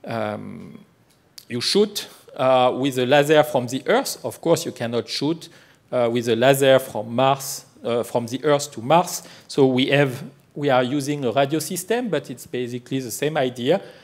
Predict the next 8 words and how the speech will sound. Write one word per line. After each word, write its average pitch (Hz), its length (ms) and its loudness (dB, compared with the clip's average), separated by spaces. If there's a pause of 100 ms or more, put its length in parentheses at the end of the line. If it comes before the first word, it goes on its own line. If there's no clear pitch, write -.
(380)
Uh, 143 340 2 (140)
and 156 180 -2
then 143 280 0
we 190 100 2
have 160 180 2
an 135 100 -2
astronaut, 143 720 0 (140)
so 131 480 -4